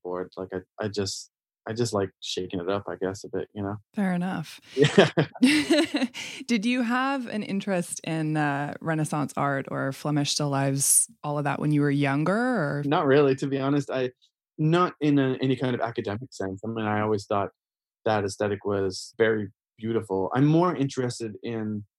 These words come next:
Speaker 1: seeing those works from, like, a pop culture perspective. I wanna know what they mean to people today. Like, not any one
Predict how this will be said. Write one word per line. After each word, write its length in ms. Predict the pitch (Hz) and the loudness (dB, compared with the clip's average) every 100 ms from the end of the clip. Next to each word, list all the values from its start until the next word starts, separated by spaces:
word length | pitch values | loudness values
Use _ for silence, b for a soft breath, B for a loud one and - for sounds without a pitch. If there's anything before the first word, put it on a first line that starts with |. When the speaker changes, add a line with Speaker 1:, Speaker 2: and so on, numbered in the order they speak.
| _ _ _ _ - | _ _ _ _ -16
Speaker 1:
seeing 460 | - 160 156 156 | -6 0 2 4
those 240 | 143 135 117 | 4 2 0
works 460 | 113 113 113 - - | 0 0 0 -10 -8
from, 280 | 113 110 | -6 -4
like, 180 | 107 101 | -4 -4
a 60 | 98 | -6
pop 260 | - 107 - | -2 -4 -4
culture 260 | 107 98 92 | -8 -6 -10
perspective. 560 | 98 - 87 90 90 - 127 | -12 -14 -14 -14 -20 -12 -4
I 40 | |
wanna 240 | 131 170 175 | 0 2 4
know 140 | 147 | 2
what 200 | 135 131 | 2 0
they 180 | 117 113 | -2 -4
mean 400 | 110 113 113 107 | -4 -4 -6 -8
to 100 | - | -12
people 220 | - 98 95 | -12 -10 -8
today. 460 | 98 95 90 73 98 | -8 -6 -4 -6 -6
Like, 160 | 98 - b b _ - | -8 -10 b b _ -2
not 220 | 151 160 135 | 2 2 2
any 160 | 139 | 2
one 420 | 127 120 120 117 | 2 0 0 -2